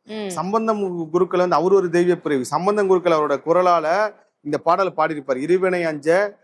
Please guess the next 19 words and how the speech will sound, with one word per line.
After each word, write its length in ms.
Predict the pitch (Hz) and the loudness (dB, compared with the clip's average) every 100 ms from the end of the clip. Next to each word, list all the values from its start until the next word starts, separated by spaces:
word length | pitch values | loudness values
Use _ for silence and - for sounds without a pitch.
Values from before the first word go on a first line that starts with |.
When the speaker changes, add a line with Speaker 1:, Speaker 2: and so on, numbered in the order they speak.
| _ _ | _ _
Speaker 2:
அந்த 320 | 120 143 139 | -4 -2 -2
பாடல் 460 | - 160 185 208 190 | -2 2 2 2 0
சத்தியமா 340 | 151 190 196 | -2 -2 -2
சான்ஸ் 320 | 175 147 139 135 | -2 -4 -6 -6
இல்லைங்க. 220 | 120 120 | -6 -8
நிச்சயமா 340 | 139 196 220 | -2 0 2
இந்த 140 | 214 185 | 2 2
பாடல் 340 | 170 185 185 | 2 2 0
கேட்கிற 260 | 170 160 151 | -2 -4 -4
முருக 240 | 170 202 | -6 -4
பக்தர்கள் 240 | 175 160 | -4 -2
இந்த 140 | 190 151 | -2 -2
பாடலை 380 | 165 180 190 226 233 _ _ | 0 0 2 0 -2 _ _
உங்களுக்கு 300 | - 151 156 | -8 -2 -2
எப்பெல்லாம் 300 | 160 220 226 | 2 2 2
தோணுதோ 180 | 190 185 | 0 -2
அந்த 140 | 180 135 | -2 0
பாடல் 260 | 151 147 | -2 -2
கேளுங்க. 340 | 131 123 95 | -4 -6 -8